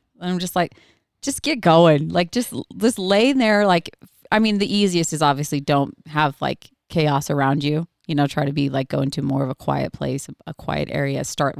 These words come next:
start, start there. And then just go, like, just relax and then do different things and find different ways. And then, then, and then you figure out your niche or your favorite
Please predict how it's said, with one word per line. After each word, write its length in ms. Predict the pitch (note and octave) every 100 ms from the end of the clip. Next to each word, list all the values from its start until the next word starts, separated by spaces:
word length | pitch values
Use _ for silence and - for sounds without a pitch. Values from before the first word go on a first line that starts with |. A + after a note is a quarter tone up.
| C#3 -
start, 360 | - - D#3 -
start 320 | - F3+ D3+
there. 280 | D3+ B2+ C3+ _ _ _ _ _ -
And 160 | F3 F3+
then 140 | F3+
just 220 | F3 F3
go, 260 | - F3 F#3
like, 240 | C3 C3
just 360 | - E3 - - _ _ _ -
relax 640 | E3 D#3 C#3+ D3 F#3 -
and 100 | D3
then 380 | C#3 C#3 C3+ -
do 140 | - D#3
different 420 | E3 - D#3 C#3+
things 340 | C#3+ D3+ D#3
and 200 | C#3 B2+
find 240 | - C#3+ D3
different 260 | D3+ D3
ways. 300 | C3+ C#3 E3
And 100 | D#3
then, 160 | C#3 C3+
then, 200 | C#3 C#3
and 120 | - D#3+
then 100 | F#3
you 60 |
figure 300 | E3 E3 D#3
out 120 | D3
your 120 | A#2+ C#3
niche 260 | C#3+ -
or 20 |
your 120 | C3+ C3
favorite 260 | C#3 C3